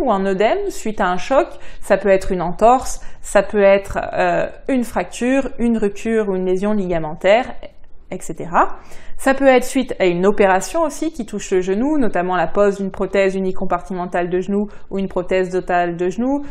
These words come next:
une arthroscopie, une chirurgie méniscale, euh, une fracture qui a touché une arti-, l'articulation du genou. Et, euh, enfin, ça peut être, euh,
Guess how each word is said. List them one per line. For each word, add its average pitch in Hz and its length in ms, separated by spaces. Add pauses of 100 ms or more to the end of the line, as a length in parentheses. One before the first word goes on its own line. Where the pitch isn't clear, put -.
(120)
une 202 140
arthroscopie, 202 920
une 196 180
chirurgie 185 480
méniscale, 240 720 (320)
euh, 180 720 (220)
une 220 120
fracture 202 500
qui 190 100
a 175 40
touché 196 600
une 190 160
arti-, - 320
l'articulation 180 760
du 175 140
genou. 180 320 (600)
Et, 294 220 (100)
euh, 202 340
enfin, 180 320
ça 214 160
peut 190 140
être, 233 400
euh, 180 640